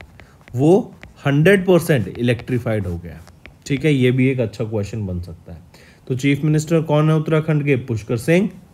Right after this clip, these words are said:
धामी जी। गवर्नर कौन है? जनरल रिटायर्ड गुरमीत सिंह। And यहीं पे याद रखेंगे नंदा देवी नेशनल पार्क, Valley of Flowers नेशनल पार्क, राइट, ये सब आपके कहाँ पर है?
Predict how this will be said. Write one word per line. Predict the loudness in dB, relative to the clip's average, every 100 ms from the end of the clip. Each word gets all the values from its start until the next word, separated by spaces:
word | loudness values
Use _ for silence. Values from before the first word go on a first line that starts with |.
| -10
धामी | -6 -4 -2
जी। | -2 -4 -6 -14 -20 -18 -2
गवर्नर | 2 4 4 2
कौन | 2 0 2
है? | 2 0 0
जनरल | 0 0 0 0
रिटायर्ड | 0 2 4 4 2 -2
गुरमीत | -4 -2 0 -2 -4
सिंह। | -2 0 0 -4 -18 -20 -20 -16
And | -8 -4 -2 0
यहीं | 0 0
पे | 2
याद | 2 2
रखेंगे | 0 -2 0 2
नंदा | 2 2 2 0
देवी | 2 2 2 2
नेशनल | 0 -2 -6 -4
पार्क, | 0 0 -2 -10 -20 -16 -2
Valley | 2 4 4
of | 4 2
Flowers | -2 0 2 0 0 -2
नेशनल | -2 -2 -4 -4
पार्क, | -2 -2 -2 -8 -20 _ 0
राइट, | 4 4 2
ये | 0
सब | 0 0 0
आपके | 0 -2 -4
कहाँ | -4 -2
पर | -2 0
है? | 0